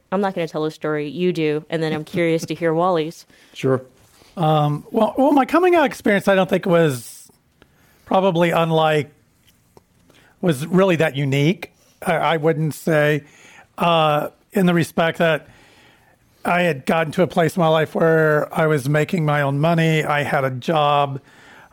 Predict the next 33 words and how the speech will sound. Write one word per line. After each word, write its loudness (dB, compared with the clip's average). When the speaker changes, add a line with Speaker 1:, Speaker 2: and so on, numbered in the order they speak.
Speaker 3:
Um, 0
I -4
had -2
my -2
own 0
place -2
to -4
live, 2
was -4
paying -2
my 2
own -2
bills. 0
So -4
I 0
felt 0
relatively 0
comfortable -2
at -4
that 0
point, -4
making -2
my 0
own -4
decisions 0
in 2
life. 2
And 0
I 0
think 0
it 2
was -2
just, 0